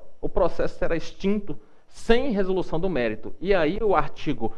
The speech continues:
quatrocentos e oitenta e cinco vai estabelecer que o juiz não resolverá o mérito quando indeferir a petição inicial.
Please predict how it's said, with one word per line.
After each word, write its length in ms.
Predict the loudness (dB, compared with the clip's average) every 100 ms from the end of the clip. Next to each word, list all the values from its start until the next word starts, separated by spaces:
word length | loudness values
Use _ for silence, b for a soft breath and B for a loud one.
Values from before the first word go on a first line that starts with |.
| B
quatrocentos 480 | 2 2 4 2 2
e 20 | 2
oitenta 220 | 0 -2
e 40 |
cinco 380 | -6 -8 -6 -2
vai 120 | 0
estabelecer 760 | 0 2 2 2 -2 -4 -4 -2
que 100 | 0
o 40 |
juiz 320 | 2 2 2
não 180 | 2 2
resolverá 480 | 4 4 4 4 2
o 60 | 2
mérito 480 | 0 0 -2 -6 -8 b b
quando 280 | 4 6 4
indeferir 640 | 6 4 6 4 6 4
a 20 |
petição 360 | 6 4 4 0
inicial. 520 | 0 0 0 0 -4